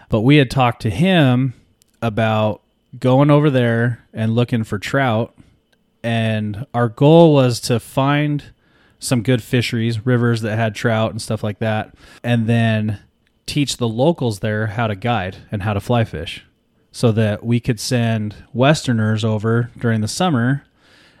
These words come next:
and the local people would, you know, host them,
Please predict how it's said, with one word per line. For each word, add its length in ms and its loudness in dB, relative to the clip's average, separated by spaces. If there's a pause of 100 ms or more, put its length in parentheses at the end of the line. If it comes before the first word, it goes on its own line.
(120)
and 340 -2
the 80 -2
local 320 4
people 540 0 (160)
would, 480 0 (220)
you 100 -2
know, 100 -2
host 360 -2
them, 340 -6